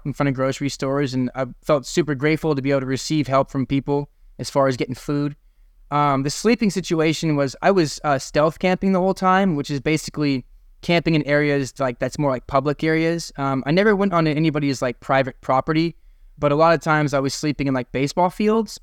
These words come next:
because, um, there was the dugouts out there. And so the dugout would give me a place to hide out and gave me shelter from the rain. And, and usually there was a,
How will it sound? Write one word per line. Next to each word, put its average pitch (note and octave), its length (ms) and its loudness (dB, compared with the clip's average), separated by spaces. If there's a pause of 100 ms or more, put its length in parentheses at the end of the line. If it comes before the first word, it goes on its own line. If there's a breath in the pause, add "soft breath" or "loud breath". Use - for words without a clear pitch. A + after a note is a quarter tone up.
because, C#3 480 0
um, B2 500 -4 (420)
there E3 100 2
was D#3+ 120 0
the D#3 80 -2
dugouts C#3+ 520 2
out B2 200 -4
there. B2 300 -4
And C#3 180 -2
so C3+ 260 0
the C3 160 -6
dugout D#3 400 4
would C#3 160 -4
give D3 140 2
me D3 100 2
a C#3 60 0
place C#3+ 400 -2
to C3 160 -6
hide C#3+ 260 2
out C#3 340 0
and C3 220 -4 (420)
gave D3 140 2
me D3 80 2
shelter D3 380 2
from C#3+ 160 -6
the C3+ 100 -2
rain. C#3+ 360 0
And, C3 220 -2
and C#3 180 0
usually D#3+ 280 4
there C#3 160 2
was C3 180 -2
a, B2 360 -4